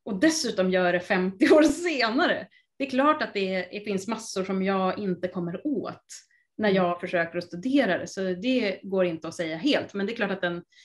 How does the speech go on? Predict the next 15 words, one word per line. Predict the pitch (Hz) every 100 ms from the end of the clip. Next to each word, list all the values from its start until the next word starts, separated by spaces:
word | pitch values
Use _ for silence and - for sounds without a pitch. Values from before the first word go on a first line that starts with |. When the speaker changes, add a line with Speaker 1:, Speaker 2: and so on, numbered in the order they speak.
| - - - _ -
Speaker 1:
eh, | 220 196 214
det, | 254 254
man | 269
kan | 254
ju | 233
säga | 254 233
att | 220
den | 208
svenska | 233 208 196 - 233 - _ -
pornografins | 214 202 196 185
storhetstid | - 202 180 180 - 214
är | 175
ju | 170
absolut | 185 - 262 262 - - - -
över. | 247 220 156 -